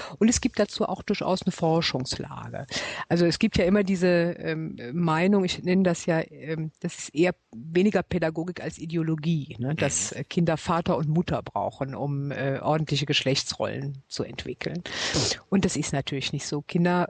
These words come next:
Speaker 1: brauchen aber durchaus, äh, Vertreter des weiblichen und des männlichen Geschlechts,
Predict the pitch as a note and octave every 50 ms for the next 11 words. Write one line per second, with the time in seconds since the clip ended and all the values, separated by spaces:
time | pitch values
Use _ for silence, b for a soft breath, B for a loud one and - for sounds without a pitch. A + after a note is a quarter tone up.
0 | D3+ - - F#3 F3 F#3 - A3+ D3+ F3 F3 F3 E3+ E3 E3+ E3 - A#2+ A2+ D3+
1 | D#3 E3 E3 F3 - - - - - - - F3 E3 - - F3+ F3 F3 - -
2 | E3 D#3 D#3 D#3 D#3 D3+ - _ - E3+ - - E3 D#3+ D#3 - F3+ - - D#3+
3 | - E3+ - D#3+ D#3 - - - D#3+ E3 D#3+ D#3 - - - D#3+ E3 - - -
4 | F3+ F3 F3+ - - - - - - -